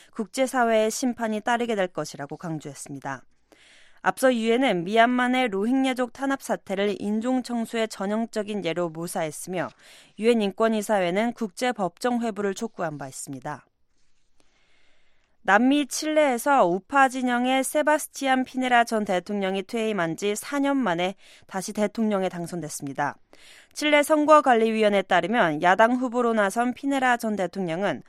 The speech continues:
오십사점오십칠 퍼센트의 득표율로 사십오점사 퍼센트를 얻은 중도 좌파 진영 여당 후보인 알레한도르 기에르 상원 의원을 꺾고 당선됐습니다.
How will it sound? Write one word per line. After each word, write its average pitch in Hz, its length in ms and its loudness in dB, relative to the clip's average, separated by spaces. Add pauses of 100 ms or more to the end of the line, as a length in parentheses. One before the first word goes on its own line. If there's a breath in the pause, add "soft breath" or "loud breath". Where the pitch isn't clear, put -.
(360 loud breath)
오십사점오십칠 254 1200 -2
퍼센트의 247 600 -2
득표율로 190 680 -2 (320 loud breath)
사십오점사 240 840 -4
퍼센트를 254 580 -2
얻은 202 380 0
중도 233 420 0
좌파 202 400 0
진영 180 460 -2 (160)
여당 180 300 0
후보인 175 480 -4 (260 soft breath)
알레한도르 214 760 0
기에르 175 320 -4
상원 254 460 -4
의원을 160 260 -4
꺾고 147 340 -10
당선됐습니다. 143 920 -10